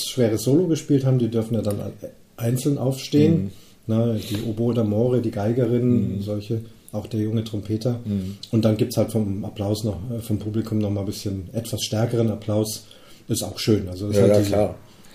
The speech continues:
Speaker 1: diese
Speaker 2: Nee,
Speaker 1: Version.
Speaker 2: aber das, also ich, ich bin ja nicht der Musiker, aber
Speaker 1: Ja.
Speaker 2: ich hab so als, als, äh, derjenige, der das jetzt hört, irgendwie, ich will so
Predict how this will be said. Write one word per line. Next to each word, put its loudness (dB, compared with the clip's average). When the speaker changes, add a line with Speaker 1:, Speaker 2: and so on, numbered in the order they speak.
Speaker 1:
diese 4
Speaker 2:
Nee, -2
Speaker 1:
Version. 12
Speaker 2:
aber 12
das, 4
also 6
ich, 0
ich -6
bin 4
ja 8
nicht 4
der 12
Musiker, 8
aber 8
Speaker 1:
Ja. 6
Speaker 2:
ich 2
hab 4
so 10
als, 2
als, 0
äh, 8
derjenige, 8
der 10
das 4
jetzt 4
hört, 10
irgendwie, 0
ich -4
will 4
so 4